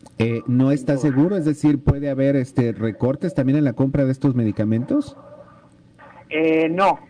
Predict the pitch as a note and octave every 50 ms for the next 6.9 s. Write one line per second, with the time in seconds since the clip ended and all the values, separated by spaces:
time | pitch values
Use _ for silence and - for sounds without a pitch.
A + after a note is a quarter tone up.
0 | - _ - A#2 A2+ B2 C#3 F3+ C4 C#4 - A3 F#3 F3 F3+ E3 D3 E3+ D#3+ F3+
1 | F3+ E3+ G3+ F3+ F3 E3+ - - E3+ D#3+ E3+ E3 - D#3+ - - C3+ - - D3
2 | D3+ E3+ F3+ G3+ - A2 G#2 G#2 G2 G2 G#2 G#2 _ _ - _ _ - _ -
3 | - B2+ C3 C3+ B2+ C3 B2+ - - C3+ B2+ B2+ B2+ B2 B2 B2+ B2 - - _
4 | _ _ - B2 A#2+ B2+ B2+ B2 B2 B2 A#2 - - - B2 - - - D3 -
5 | D3+ F3+ E3+ D3+ D3 D#3 F3 F#3+ G3 - - - _ - - - - - C3+ B2+
6 | C3+ C#3 C#3 - D#3+ D3 - D3 D3 D3 C#3+ C#3 C#3 C#3 C#3 C#3 C3+